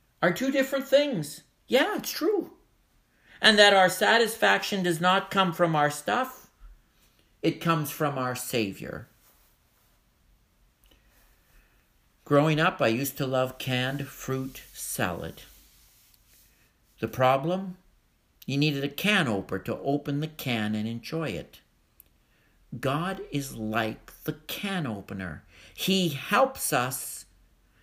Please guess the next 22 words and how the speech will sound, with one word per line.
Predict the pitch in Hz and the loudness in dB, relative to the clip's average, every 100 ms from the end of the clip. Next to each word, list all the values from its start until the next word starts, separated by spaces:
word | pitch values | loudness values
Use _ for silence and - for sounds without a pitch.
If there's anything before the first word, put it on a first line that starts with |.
| _ _ _ - | _ _ _ -2
enjoy | 151 147 131 110 151 143 101 104 98 | 0 2 0 2 4 4 0 -4 -4
the | 110 | -4
blessings | - 95 104 127 - - 107 98 98 101 - - _ _ _ | -4 -4 -2 -2 -2 -4 -4 -6 -8 -10 -12 -16 _ _ _
he | - 120 | -10 -10
gives | - 135 117 - - | -8 -8 -8 -10 -10
us. | 80 - - - - _ _ _ _ _ _ _ _ _ - | -10 -12 -16 -16 -20 _ _ _ _ _ _ _ _ _ -4
Without | 127 143 160 233 | -2 4 4 4
him, | 147 95 | 0 -2
we | 101 | -6
can't. | - - 165 254 - - - _ _ _ _ _ _ _ _ _ _ - | -8 -6 -6 -6 -10 -12 -20 _ _ _ _ _ _ _ _ _ _ -2
Now, | 135 90 62 _ - | 0 0 -4 _ -8
nowadays, | 117 110 117 117 131 151 175 151 | 0 0 2 2 4 4 2 0
the | 131 | 2
wisdom | 131 127 - 120 | 2 2 0 0
and | 113 110 | 0 2
work | 123 117 117 | 2 2 0
of | 107 | -2
people | - 208 - 131 131 | 0 0 2 -2 0
have | 123 120 | -2 0
fixed | 240 247 - | 0 -2 -4
that | 101 - | -4 -4
problem, | 117 98 104 123 143 | -2 -2 -2 -4 -4